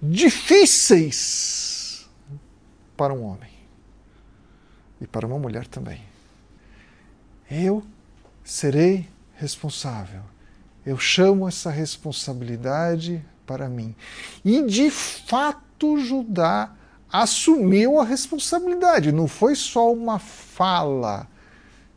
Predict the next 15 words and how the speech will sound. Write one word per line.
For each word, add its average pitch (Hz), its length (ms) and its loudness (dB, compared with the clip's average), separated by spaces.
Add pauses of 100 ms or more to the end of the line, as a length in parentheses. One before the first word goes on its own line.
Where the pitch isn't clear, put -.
de 127 200 -2
efeito. 120 800 2 (800)
Vejam, 147 500 4 (1500)
em 120 100 -6
Gênesis 151 520 2
quarenta 139 640 0
e 117 80 -8
quatro, 147 720 0
já 123 600 2 (240)
na 113 240 -12
Parashá 104 640 -6 (640)
da 113 120 -8
próxima 107 560 -8
semana, 127 680 -4 (540)
Vaigash, 120 880 -4